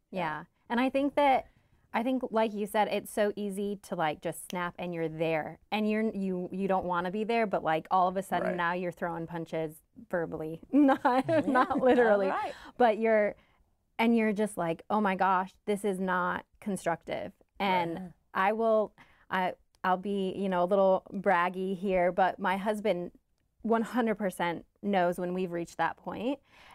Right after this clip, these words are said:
Speaker 2: and he s-, cuts the com-, conversation off.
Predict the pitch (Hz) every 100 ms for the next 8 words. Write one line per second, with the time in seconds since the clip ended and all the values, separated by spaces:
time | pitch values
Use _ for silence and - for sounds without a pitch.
0 | - 196 190 214 196 185 _ - - _
1 | - 202 180 - 165 - 170 - - 165
2 | 156 165 - 151 -